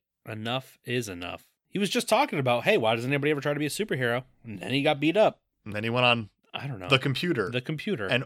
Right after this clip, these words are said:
Speaker 2: ordered.
Speaker 1: Computer dot com
Speaker 2: Yep.
Speaker 1: slash wetsuits.
Speaker 2: He said, "Where's my scuba suit?"
Speaker 1: Scuba suit. <laughs> And he becomes Scuba Steve.
Speaker 2: Scuba Dave.
Speaker 1: Yeah.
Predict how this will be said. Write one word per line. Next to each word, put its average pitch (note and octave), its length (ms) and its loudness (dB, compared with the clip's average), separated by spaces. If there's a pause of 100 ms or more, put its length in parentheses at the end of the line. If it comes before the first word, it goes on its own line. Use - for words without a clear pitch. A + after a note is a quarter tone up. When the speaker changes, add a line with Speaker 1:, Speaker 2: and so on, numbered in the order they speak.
Speaker 2:
ordered. F#2 500 -2
Speaker 1:
Computer C4+ 380 2
dot G3+ 240 4
com B2+ 480 2
Speaker 2:
Yep. B2 80 -2
Speaker 1:
slash A#2+ 560 0
wetsuits. - 600 -8 (240)
Speaker 2:
He - 80 -8
said, A2+ 220 -2
"Where's G#3+ 180 6
my B3+ 140 12
scuba B3+ 340 10
suit?" D#3+ 380 6
Speaker 1:
Scuba F3+ 280 -2
suit. - 220 -10 (240)
<laughs> - 0 - (1120)
And A2 80 -6
he A2 60 -2
becomes F#3+ 560 -2
Scuba - 340 -6
Steve. - 380 -12 (240)
Speaker 2:
Scuba E2+ 220 -14
Dave. G2+ 280 -10 (840)
Speaker 1:
Yeah. - 160 -10